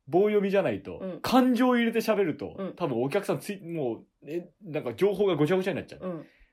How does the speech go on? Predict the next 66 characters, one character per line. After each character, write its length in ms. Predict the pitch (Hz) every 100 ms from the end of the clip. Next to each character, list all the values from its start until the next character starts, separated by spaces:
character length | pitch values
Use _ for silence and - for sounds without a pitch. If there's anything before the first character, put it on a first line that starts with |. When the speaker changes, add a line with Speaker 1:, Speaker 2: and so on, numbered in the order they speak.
| _ _
Speaker 1:
棒 180 | 180 226
読 140 | 233
み 80 | 208
で 100 | 196
な 640 | 175 170 175 175 175 175
ー 40 | 175
っ 20 |
て 80 | 135
言 60 |
っ 20 | -
た 80 |
方 160 | 113 104
が、 160 | 87 196
Speaker 2:
う 40 |
ん。 140 | 175 - -
Speaker 1:
情 220 | 147 165
報 220 | 160 156
っ 40 | 151
て 100 | 147
多 100 | 147
分 140 | 95
ス 140 | -
ッ 20 | 143
と 80 |
入 120 | - 92
っ 20 |
て 80 | -
く 100 | 98
ん 60 |
だ 80 | -
と 80 | -
思 100 | 185
う。 40 |
Speaker 2:
う 20 |
ん。 120 | 180 151
Speaker 1:
っ 20 | - _ _ _ _ _ _ _ _ _
て 120 | -
い 100 | 185
う 760 | 196 185 175 170 165 160 160 151 123
ん 40 | 101
だ 100 | 80
け 140 | -
ど、 260 | 98 80 -
Speaker 2:
う 40 | -
ん。 220 | 160 82 _ _ -
Speaker 1:
ぼ-、 300 | 139 175 -
こ-、 200 | - 220
こ 500 | 214 214 202 202 196 190
の 80 |
い 80 | 170
た 120 | 165
だ 80 | 180
い 80 | 170
た 120 | 165
本 240 | 165 170 104
は 120 | 85
最 180 | - 247
初 140 | 262
っ 140 | 262
か 120 | - 254
ら 140 | 233
も 340 | 127 104 73
う 40 | _ _ _ _ _ _ _ _
劇。 460 | 190 190 - - _ _ _
Speaker 2:
う 80 | 180
ん。 180 | 143